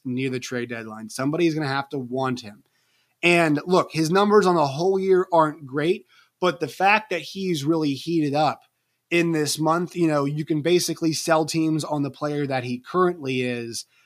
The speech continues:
not the player he was in the first month. Those recency numbers really matter, right? You'd hate it if it was flipped around. You really wouldn't like it if he started off with the, uh, you know, the really good month and then went to the month that was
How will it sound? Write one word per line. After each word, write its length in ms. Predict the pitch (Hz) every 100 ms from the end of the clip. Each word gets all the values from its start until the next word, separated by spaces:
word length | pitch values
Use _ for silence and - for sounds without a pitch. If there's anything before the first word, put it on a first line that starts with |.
| _ -
not 320 | 170 160 156
the 80 | 151
player 340 | 156 147 139
he 160 | 131 139
was 400 | 143 135 135 -
in 160 | 147 135
the 80 | 123
first 400 | - 135 120 123
month. 240 | 113 110
Those 240 | 135 135 127
recency 540 | 170 170 170 151 151
numbers 380 | 139 135 135 123
really 180 | 127 123
matter, 360 | 123 127 113
right? 260 | 123 139 135 - - -
You'd 180 | 151 143
hate 340 | - 190 202
it 60 | 185
if 140 | 156
it 80 | 147
was 180 | 143 123
flipped 300 | 156 143 135
around. 420 | 131 123 113 107 _ _ -
You 100 | 156
really 240 | 180 208
wouldn't 260 | 196 196 180
like 240 | 165 165
it 100 | 170
if 120 | 156 147
he 100 | 147
started 380 | - 165 156
off 340 | 156 147 131 - _ _ -
with 220 | 156 151 147
the, 320 | 143 139 139
uh, 360 | 135 127 127 143
you 100 | 151
know, 160 | 135
the 120 | 131
really 220 | 147 143 139
good 220 | 143 135
month 260 | 139 127
and 80 | 123
then 160 | 127 123
went 260 | 139 135 139
to 100 | 127
the 220 | 131 127
month 260 | 135 131
that 160 | 131 120
was 200 | 123